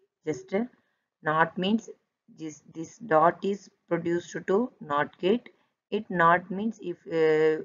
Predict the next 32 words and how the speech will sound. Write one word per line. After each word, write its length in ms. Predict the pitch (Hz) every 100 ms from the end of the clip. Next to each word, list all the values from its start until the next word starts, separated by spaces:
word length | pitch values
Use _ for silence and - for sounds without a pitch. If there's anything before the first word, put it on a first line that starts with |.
| -
we 140 | 165
are 80 | 160
giving 480 | 156 170 175 208 208
in 180 | 160
not 300 | 151 151 160
gate, 180 | 180 196
we 120 | 185 160
are 60 |
giving 420 | 156 160 170 190
input 320 | 170 165 - 170
is 180 | 180 180
one 220 | 156 160
means 220 | 175 175
it 100 | 170
will 140 | 165 175
produce 280 | 160 160 160
the 100 | 170
zero 240 | 160 160 165
as 80 |
the 100 | 156
output, 400 | 175 - 131 - - -
like 200 | 143 143
that. 260 | 170 240 - _ _ _ _ _
Here 320 | 190 190 214 254 - _
we 100 | 160
are 160 | 156 151
having 420 | 151 151 156 196 226 _
zero 320 | 160 170 175 180
is 180 | 175
the 240 | 170 180 233 -
input 460 | 175 156 - 160 -
means 300 | 175 202 233